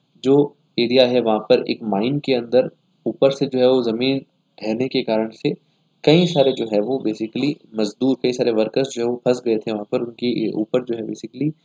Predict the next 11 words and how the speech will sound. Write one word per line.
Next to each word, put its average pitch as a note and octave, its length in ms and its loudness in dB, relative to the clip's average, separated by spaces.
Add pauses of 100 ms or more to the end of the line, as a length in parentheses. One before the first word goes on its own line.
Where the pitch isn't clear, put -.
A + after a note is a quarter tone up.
(280)
ये A2+ 360 2
जो C#3+ 200 0
area A2+ 280 2
था A#2+ 140 -4
उसके A2+ 220 -6
अंदर B2 300 -2 (480)
tunnel C#3+ 260 4
जो C#3+ 140 2
थी C3+ 160 -4
वो B2+ 120 -2
पूरी C3 200 -4